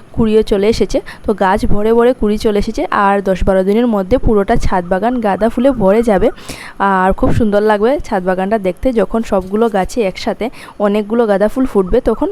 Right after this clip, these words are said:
ছাদ বাগানটা দেখতে খুবই সুন্দর লাগবে। আর আজ আমি আপনাদের সাথে শেয়ার করব যে আমি কখন এই গাছগুলো লাগিয়েছি আর কি করি, কিভাবে যত্ন করি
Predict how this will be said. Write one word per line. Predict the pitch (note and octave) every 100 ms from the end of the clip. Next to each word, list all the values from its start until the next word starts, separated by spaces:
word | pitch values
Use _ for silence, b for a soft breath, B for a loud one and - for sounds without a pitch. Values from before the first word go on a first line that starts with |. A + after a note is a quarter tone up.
| G3
ছাদ | B3 F3+
বাগানটা | F3+ F#3 G3+
দেখতে | G3+ - B3+
খুবই | - G#3+
সুন্দর | - G#3 G3 A#3
লাগবে। | A3 E3+ G#3+ - B B B
আর | - G3+
আজ | G#3+ B3
আমি | A#3+ B3+
আপনাদের | G#3 G3 G#3
সাথে | A3+
শেয়ার | B3 A3 A#3
করব | - G3+ G#3+ B B B -
যে | A3 G#3 G3+ G3+
আমি | G#3 G#3 B3 F4
কখন | A3 A3 C#4+ C4+
এই | C4+
গাছগুলো | A3+ F#3+ G3+ A#3+
লাগিয়েছি | A3+ F#3 F#3 A#3 - C#4+
আর | A3 -
কি | - C4 -
করি, | A3+ A3+ E4+ B B -
কিভাবে | C4+ C4+ C#4+
যত্ন | B3+ G3+ G#3+ B3+
করি | B3+ B3